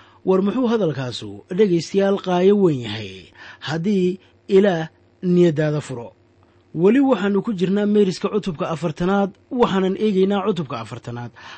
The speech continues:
aayadaha toban ilaa koob iyo toban ee baalka sagaal boqol shan iyo labaatan ee Axdigii Hore. Waxaana qoran sida tan, "Bal eega, sayidka Rabbiga ahu waxa uu la iman doonaa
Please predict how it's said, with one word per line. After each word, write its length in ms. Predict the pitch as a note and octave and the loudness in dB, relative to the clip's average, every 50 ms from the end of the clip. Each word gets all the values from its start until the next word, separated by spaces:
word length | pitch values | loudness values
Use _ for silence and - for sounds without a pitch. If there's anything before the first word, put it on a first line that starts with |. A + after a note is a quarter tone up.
| - _ - | -16 _ -4
aayadaha 420 | F3 F3 F#3 G3+ G#3+ G#3+ G3 F#3 | 0 2 2 2 2 0 -2 -2
toban 280 | F#3 - F#3 G3+ G#3+ G#3 | -2 -2 -2 -2 0 0
ilaa 220 | G3 F#3+ G3+ G3+ | 2 2 2 2
koob 200 | G3+ - A3+ G#3 G3 | 0 0 0 0 0
iyo 100 | F#3+ F3 | 0 0
toban 320 | - F#3 F#3 G#3 G#3 - | 0 -2 -4 -4 -4 -2
ee 120 | G3+ G3 | -4 -4
baalka 420 | F3+ E3+ A3 G3 D3 B2+ - C3+ - - - _ _ | -2 0 0 0 -2 -2 -6 -12 -16 -16 -20 _ _
sagaal 360 | - - - F#3+ F#3 G#3 A3 | -12 -6 -4 -2 0 0 0
boqol 300 | G3 D3 B2 G#2 G#2+ A2+ - - - - - - | -2 -2 -6 -10 -12 -14 -16 -18 -20 -20 -20 -14
shan 260 | - - - A3+ A3+ | -6 -2 0 0 2
iyo 100 | G#3+ G3 | 2 2
labaatan 440 | F3 F3 E3+ F3+ F3+ F3 - G#3+ G#3 | 2 2 0 -2 -2 -2 -2 -2 0
ee 100 | G3+ G3+ | 0 0
Axdigii 360 | G#3 F#3 F3+ G3 F#3+ F3+ G3 F#3 | -2 -2 -4 -4 -2 0 0 0
Hore. 240 | D#3+ C3 A#2+ G#2+ - - - - - - - - | 0 -2 -4 -8 -12 -18 -20 -20 -20 -14 -4 0
Waxaana 360 | G#3+ A3+ - G3+ G3+ G3 F#3 | 2 2 2 2 2 0 0
qoran 240 | E3 F3+ F3+ F#3 E3 | 0 0 0 0 0
sida 280 | - - G3 D#3 C#3+ B2+ | 0 -2 -2 -2 -2 -6
tan, 220 | - C3+ A#2 G2 _ _ - - - - - _ _ | -10 -14 -16 -16 _ _ -20 -20 -20 -20 -20 _ _
"Bal 240 | - D#3+ F3 F3+ F#3 | -4 -2 0 0 2
eega, 300 | G3+ A#3 A#3+ G#3 G#3+ G3+ | 2 2 4 4 2 2
sayidka 540 | - - - A3 G#3 G3 F#3+ - - G3 F#3 | 0 0 -2 0 0 0 0 0 -2 -4 -2
Rabbiga 500 | F#3 G#3 G#3 F#3 F3+ F3 D#3+ E3+ E3 E3 | 0 -2 0 0 0 0 0 -2 -4 -4
ahu 340 | F3 E3+ E3 F#3 G#3 A3 A3 | -4 -2 0 0 2 2 2
waxa 260 | G3 - - F3 - | 0 0 -2 -2 0
uu 160 | F#3+ F3+ F3+ F#3+ | 2 2 4 4
la 80 | G#3+ A3+ | 2 2
iman 240 | G#3+ G3+ G#3 A3 A3 F3 | 2 0 0 0 0 -2
doonaa 360 | D3 B2+ A#2+ A#2+ A#2 A2+ A2 | -4 -6 -6 -8 -10 -12 -14